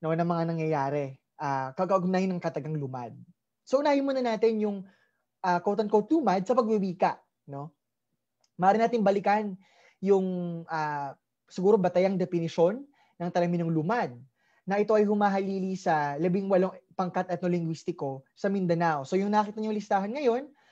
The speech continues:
mula Manobo hanggang Talaandig, no, ito yung, ah, mga binabanggit nating, ah, et-, major ethnolinguistic groups.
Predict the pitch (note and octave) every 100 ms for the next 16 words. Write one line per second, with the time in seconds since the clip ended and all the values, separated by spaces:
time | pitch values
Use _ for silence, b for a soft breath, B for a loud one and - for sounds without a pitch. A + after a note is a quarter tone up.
0 | b - F#3 G3 G3 G#3+ G#3 G3+ F3+ F3
1 | F3 F3+ F3 G#3+ F#3 E3+ F3+ G3 F#3+ F#3
2 | F3 b b _ F3 E3+ D#3+ D#3 D#3 F#3
3 | G#3+ G3 G3+ F#3+ F#3 F3+ F3+ E3 D#3+ E3
4 | D#3 D#3 D3+ D#3 E3+ F#3 F#3+ F#3 E3+ E3+
5 | D#3+ C#3+ - C#3 D#3+ F3 E3+ - -